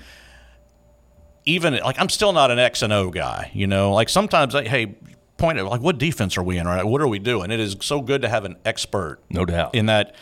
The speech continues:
Speaker 1: area. And that's, you know, when, when I listen to, to you and Coach Brady, um, it's, it's funny just knowing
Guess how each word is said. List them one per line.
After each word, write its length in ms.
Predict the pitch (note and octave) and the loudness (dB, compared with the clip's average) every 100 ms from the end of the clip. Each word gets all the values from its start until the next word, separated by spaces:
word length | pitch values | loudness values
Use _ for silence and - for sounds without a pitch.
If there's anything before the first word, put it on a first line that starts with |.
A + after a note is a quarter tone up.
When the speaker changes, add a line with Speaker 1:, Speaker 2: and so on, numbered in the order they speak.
| - - - | -20 -20 -2
Speaker 1:
area. 320 | A#2+ B2 A2+ | 4 6 6
And 100 | G#2+ | 4
that's, 180 | D3+ - - - - | 4 2 -8 -20 -4
you 120 | A#2+ | 2
know, 120 | A#2 | 4
when, 200 | A2 A2 G#2+ | 4 2 2
when 120 | A2 | 4
I 60 | B2+ | 4
listen 380 | C3 A#2+ A#2+ | 4 2 2
to, 100 | G#2 | 0
to 120 | - A2+ | 0 0
you 120 | A#2 | 0
and 100 | G#2 | 2
Coach 220 | A2+ G2 | 0 0
Brady, 460 | G#2 A2+ E2+ D2+ D2+ D2+ | 0 0 0 -6 -10 -4
um, 360 | F#2 F#2 F2 - - - - - _ _ _ _ _ _ _ _ _ | -2 -2 -4 -10 -18 -20 -20 -20 _ _ _ _ _ _ _ _ _
it's, 220 | - B2 - | -2 -2 0
it's 160 | C#3+ | -4
funny 300 | - E3+ D#3+ | 2 2 4
just 200 | A#2+ G#2+ | 0 -2
knowing 480 | C#3+ D3+ C3 A2 - | 2 2 2 -2 -8